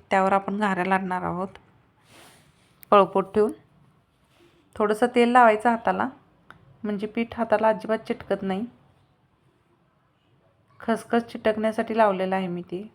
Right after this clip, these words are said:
तेल. थोडीशी खसखस लावायची, म्हणजे चव छान येते.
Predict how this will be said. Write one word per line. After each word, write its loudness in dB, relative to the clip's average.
तेल. -6
थोडीशी -2
खसखस -2
लावायची, 4
म्हणजे -2
चव 0
छान 0
येते. -6